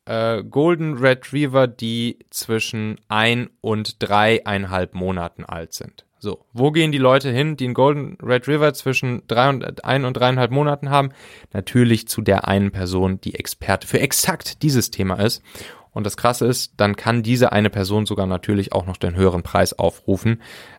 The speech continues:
ähm, weil sie, äh, spezialisiert ist auf genau diese eine Nische. Ja, ähm, welches Problem oder welches Bedürfnis würde ich mir raussuchen? Klar, ich bin jetzt natürlich jemand, der kann vor allen <laughs> Dingen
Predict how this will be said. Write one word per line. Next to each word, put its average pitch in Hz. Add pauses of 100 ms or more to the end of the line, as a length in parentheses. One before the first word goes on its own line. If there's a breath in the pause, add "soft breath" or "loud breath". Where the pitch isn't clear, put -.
(100)
ähm, 87 (120)
weil 87
sie, 85
äh, 87
spezialisiert 190
ist - (100)
auf 107
genau 98 (180)
diese 110
eine 92
Nische. 98 (1500 loud breath)
Ja, 202 (540 soft breath)
ähm, 110
welches 135
Problem 131
oder 110
welches 120
Bedürfnis 113
würde 107
ich 95
mir 101
raussuchen? -
Klar, 117
ich 135
bin 147
jetzt 139
natürlich 123
jemand, 123
der 110
kann 117
vor -
allen 123
<laughs> -
Dingen 127